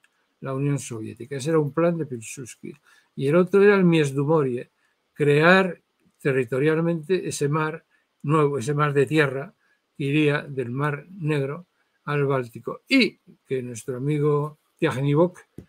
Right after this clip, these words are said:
creador del Partido Nacional Socialista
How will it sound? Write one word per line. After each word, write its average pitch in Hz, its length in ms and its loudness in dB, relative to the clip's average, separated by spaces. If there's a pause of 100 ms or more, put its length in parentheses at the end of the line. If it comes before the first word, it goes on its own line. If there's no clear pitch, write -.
(320)
creador 147 500 2
del 156 180 -2
Partido 151 400 -2
Nacional 127 400 -6
Socialista 139 920 -4